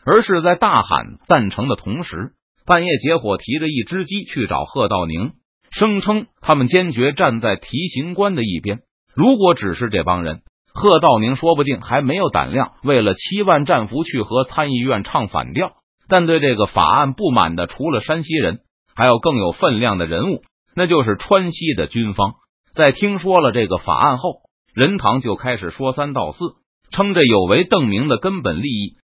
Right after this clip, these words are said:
可能会导致邓明难以吸收。消化新到四川的人口，李兴汉则认为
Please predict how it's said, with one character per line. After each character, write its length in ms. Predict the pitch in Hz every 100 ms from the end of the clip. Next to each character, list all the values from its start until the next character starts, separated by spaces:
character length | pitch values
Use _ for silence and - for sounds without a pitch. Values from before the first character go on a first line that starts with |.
| _
可 160 | - 110
能 180 | 123 156
会 140 | 120
导 260 | 101 73 78
致 140 | 110
邓 200 | 170 120
明 200 | 110 131
难 180 | 107 123
以 120 | 80
吸 200 | - 131
收。 240 | 123 135 - _ _ _
消 120 | - 220 202
化 160 | 170
新 260 | 139 202 196
到 100 | 151
四 220 | - 131
川 200 | 175 170
的 80 | 110
人 200 | 95 98
口， 160 | - - 69 - - _ _ -
李 220 | 123 131
兴 180 | 165 180
汉 220 | 175 120
则 180 | 101 139
认 180 | 175 95
为 220 | 78